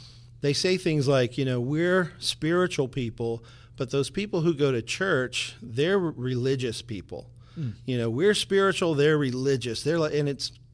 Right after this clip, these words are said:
Speaker 1: characterizing you and I as though we're Pharisees, we're
Speaker 2: Hmm.
Speaker 1: the, you know,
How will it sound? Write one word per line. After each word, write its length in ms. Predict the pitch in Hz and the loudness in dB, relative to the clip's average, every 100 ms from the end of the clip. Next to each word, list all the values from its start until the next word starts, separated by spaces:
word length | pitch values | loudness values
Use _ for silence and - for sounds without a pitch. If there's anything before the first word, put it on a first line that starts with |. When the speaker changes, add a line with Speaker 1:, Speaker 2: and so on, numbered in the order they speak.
| - | -8
Speaker 1:
characterizing 840 | 180 190 165 143 139 131 135 131 | -4 -2 0 2 2 0 0 0
you 160 | 131 135 | -2 -2
and 100 | 131 | -2
I 260 | 147 135 | -4 -2
as 240 | 120 110 - - - - | -2 -4 -8 -18 -20 -4
though 100 | 143 | 0
we're 160 | 139 120 | 2 0
Pharisees, 840 | - 127 131 127 - 104 113 - 123 | -2 -4 -4 -4 -6 -10 -12 -12 -6
we're 160 | 135 | -4
Speaker 2:
Hmm. 60 | 127 | -2
Speaker 1:
the, 240 | 139 135 | -2 -4
you 120 | 139 | -4
know, 240 | 123 113 | -2 -2